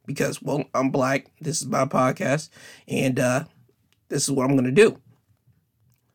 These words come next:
So, let me get back to my main focus here. Soul food is ours. Soul food is what we do best.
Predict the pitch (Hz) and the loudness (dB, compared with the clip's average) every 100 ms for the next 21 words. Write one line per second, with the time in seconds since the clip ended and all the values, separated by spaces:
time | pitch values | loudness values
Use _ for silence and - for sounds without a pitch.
0 | _ _ _ _ - 160 147 139 131 - | _ _ _ _ -2 2 6 6 4 0
1 | _ _ _ _ _ _ _ _ _ _ | _ _ _ _ _ _ _ _ _ _
2 | _ _ 185 214 196 165 147 151 139 147 | _ _ 4 4 4 4 4 2 2 2
3 | 180 - - 165 175 - - _ _ _ | 0 -4 -8 -10 -12 -14 -18 _ _ _
4 | _ _ _ _ _ _ _ - _ _ | _ _ _ _ _ _ _ -20 _ _
5 | _ _ _ _ _ _ _ _ _ _ | _ _ _ _ _ _ _ _ _ _
6 | - 214 254 254 240 233 220 - 170 180 | 0 4 6 4 4 6 4 2 4 6
7 | 185 180 170 - - 151 135 110 - - | 6 4 0 -6 2 4 4 2 -4 -8
8 | - _ _ _ - 185 196 165 175 175 | -8 _ _ _ -4 0 0 0 0 0
9 | 165 151 143 147 147 - 156 151 123 131 | 0 -2 0 2 0 0 0 0 0 -2
10 | - 127 - - | -2 -8 -8 -12